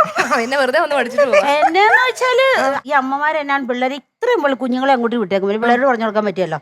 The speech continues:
Speaker 1: ആ.
Speaker 2: ഫീസ്. പി-, അത് ഞാൻ, ഞാൻ വേറൊരു സാറിനെ വെച്ചിട്ടുണ്ടായിരുന്നു.
Speaker 1: ആ.
Speaker 2: ഈ സാറിന് വരുമ്പം വരുമ്പോ ഞാൻ ഫീസ് കൊടുക്കണ്ടേ?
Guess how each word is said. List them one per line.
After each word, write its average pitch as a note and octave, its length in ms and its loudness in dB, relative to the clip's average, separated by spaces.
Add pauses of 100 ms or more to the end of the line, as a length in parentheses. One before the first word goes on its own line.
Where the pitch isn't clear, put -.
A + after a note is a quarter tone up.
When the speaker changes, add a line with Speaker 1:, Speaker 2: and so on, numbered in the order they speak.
(100)
Speaker 1:
ആ. G3+ 140 -2
Speaker 2:
ഫീസ്. A3 160 -2 (300)
പി-, G#3+ 100 -12 (100)
അത് A3+ 100 -2
ഞാൻ, C#4+ 160 0
ഞാൻ B3 220 -4
വേറൊരു A3+ 180 0
സാറിനെ A3 480 -4
വെച്ചിട്ടുണ്ടായിരുന്നു. G#3 800 -2
Speaker 1:
ആ. G#3 240 -2
Speaker 2:
ഈ C#4 60 -6
സാറിന് A3+ 500 -2
വരുമ്പം D#4 360 -4
വരുമ്പോ D4+ 220 -8
ഞാൻ C4+ 220 -4
ഫീസ് B3+ 180 -6
കൊടുക്കണ്ടേ? F#3+ 400 -6